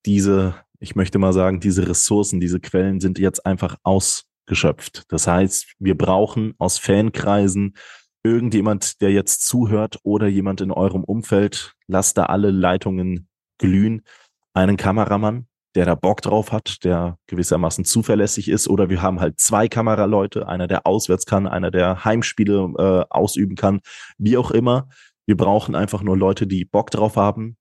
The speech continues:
Einen für die Videoregie bräuchte es theoretisch auch, weil in der Moderation, das kannst du einfach nicht im nötigen Rahmen abdecken, und jemanden für den Videoschnitt.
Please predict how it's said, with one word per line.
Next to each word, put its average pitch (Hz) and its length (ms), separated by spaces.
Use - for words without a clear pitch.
Einen 95 300
für 95 140
die 90 160
Videoregie 107 640
bräuchte 101 380
es - 100
theoretisch 95 540
auch, 107 420
weil 87 340
in 90 300
der 87 140
Moderation, 90 640
das - 260
kannst - 380
du 95 80
einfach 87 420
nicht 95 360
im 95 280
nötigen 95 540
Rahmen 87 340
abdecken, 95 580
und 98 360
jemanden 90 640
für - 180
den 87 180
Videoschnitt. 80 640